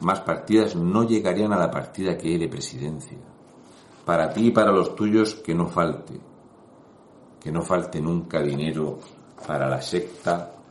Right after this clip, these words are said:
para la mamandurria, para los golfos, para los ruinosos, para los que quieren destrozar Canarias y, en tu caso, Gran Canaria.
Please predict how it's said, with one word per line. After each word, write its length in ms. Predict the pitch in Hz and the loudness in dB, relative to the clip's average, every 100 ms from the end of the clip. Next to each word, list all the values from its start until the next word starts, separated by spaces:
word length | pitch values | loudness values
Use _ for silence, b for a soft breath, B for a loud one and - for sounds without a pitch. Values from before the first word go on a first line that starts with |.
| - - - | -20 -20 -10
para 140 | 71 | -4
la 100 | 71 | -2
mamandurria, 920 | 69 67 64 65 78 71 78 76 - - - - | -2 -4 -6 -4 -4 -2 -2 -4 -6 -16 -20 -12
para 200 | 69 65 | -10 -8
los 180 | 64 - | -10 0
golfos, 600 | 82 82 - 80 73 - | 2 2 -2 -10 -10 -10
para 240 | - 67 | -6 -4
los 180 | 65 65 | -4 -6
ruinosos, 840 | 64 60 71 78 - 78 71 - - - - - - - - - - - - - - - - - - - - - - - - - - | -8 -8 -8 -8 -10 -10 -10 -16 -20 -20 -20 -20 -20 -20 -20 -20 -10 -10 -10 -20 -20 -20 -20 -20 -20 -20 -20 -20 -20 -20 -20 -20 -2
para 200 | 80 78 | 0 2
los 160 | 78 | -2
que 160 | - 69 | -4 -4
quieren 340 | 76 92 87 | 2 2 4
destrozar 600 | 82 80 - 67 - 71 - | 0 -2 -6 -10 -4 -4 -4
Canarias 720 | - 69 73 76 78 67 62 | -6 -4 -2 -2 -4 -6 -8
y, 80 | |
en 120 | 65 64 | -10 -10
tu 120 | - | -8
caso, 340 | 73 65 64 | -6 -6 -8
Gran 280 | 60 60 57 | -10 -10 -12
Canaria. 500 | 57 57 57 57 - | -14 -16 -16 -18 -20